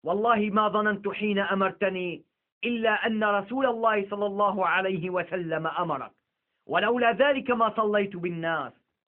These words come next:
قلت: 'والله ما أمرني رسول الله صلى الله عليه وسلم بذلك، ولكن حين لم أرى أبا بكر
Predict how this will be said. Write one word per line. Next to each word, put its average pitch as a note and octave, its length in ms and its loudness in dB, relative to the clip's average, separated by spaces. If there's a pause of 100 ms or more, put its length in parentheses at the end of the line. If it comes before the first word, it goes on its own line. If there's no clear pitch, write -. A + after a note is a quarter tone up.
(140)
قلت: A3 260 -2 (480)
'والله A3 420 2
ما A3+ 100 4
أمرني A3+ 680 2
رسول G#3+ 320 -4
الله G#3+ 360 0
صلى G3+ 140 -4
الله G3 380 0
عليه F3+ 380 -2
وسلم F3 560 -4
بذلك، D#3 560 -4 (600)
ولكن G3+ 400 0
حين A3+ 240 -4
لم G#3+ 200 0
أرى A3+ 220 4
أبا G3+ 380 2
بكر A#3+ 320 -4